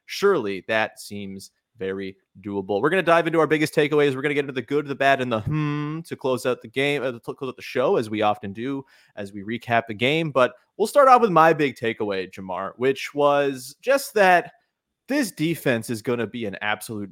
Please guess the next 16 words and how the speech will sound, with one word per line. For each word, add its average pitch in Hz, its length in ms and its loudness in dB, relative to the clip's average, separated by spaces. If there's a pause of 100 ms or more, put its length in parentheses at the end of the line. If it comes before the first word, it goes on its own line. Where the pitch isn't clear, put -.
(160)
bear 95 500 -8
to - 40 -16
try 98 240 -4
to 95 80 -10
score 95 340 -6
on. 90 120 -12
And 107 100 0
I 175 100 6
thought 208 380 0
this 139 220 -4
game 113 320 -4
was 101 120 -8
just - 400 -12
such 165 360 2
a 156 80 -8
great 120 500 -4